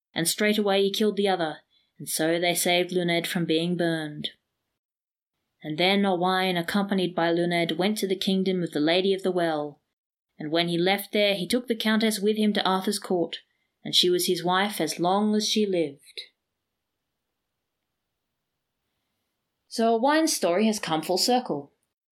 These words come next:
First, he left Arthur's court and ended up staying with the Lady of the Well for three years, which made Arthur sad. And then Arthur collected him and he went to Arthur's court and stayed there for three years,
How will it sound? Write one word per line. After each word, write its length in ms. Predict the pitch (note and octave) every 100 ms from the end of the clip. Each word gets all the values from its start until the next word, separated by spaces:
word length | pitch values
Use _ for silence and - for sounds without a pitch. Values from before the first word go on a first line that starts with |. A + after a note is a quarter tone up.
| _ -
First, 360 | F#3+ A#3+ F#3 -
he 100 | F3
left 260 | F3+ G3
Arthur's 380 | F#3+ F#3 F3+ E3+
court 380 | - F#3 C#4+ E4
and 120 | F#3+
ended 220 | E3+ E3+
up 180 | E3+ -
staying 360 | - F3+ F3 F3+
with 140 | F3
the 80 | D#3+
Lady 320 | D#3+ F#3 F#3
of 100 | F3
the 80 | E3
Well 300 | D#3+ D#3+ A#3
for 120 | G#3
three 260 | G3 F#3+ F#3
years, 560 | E3+ E3 D4+ D#4 - - _ _ _
which 220 | - -
made 160 | C#3+ C#3+
Arthur 340 | D#3+ F3 C#3
sad. 480 | - C3+ C3+ C4+ C#4 - _ _ _ _ _ _ _ _
And 200 | E3+ E3+
then 400 | F#3 G#3+ G#3 G3+ G3+ -
Arthur 320 | - F#3+ G3+
collected 420 | G3 F#3+ G3 G3+ G#3
him 200 | C4+ C4
and 100 | G3
he 100 | F#3+
went 180 | F#3 F#3
to 120 | -
Arthur's 480 | A#3 C#4+ A#3 G#3 -
court 400 | G3 B3 D#4 -
and 160 | F3+
stayed 280 | - G3 E3+
there 200 | A3+ C#4
for 140 | B3+
three 260 | G3+ G3 F3+
years, 500 | E3+ G3 D#4 E4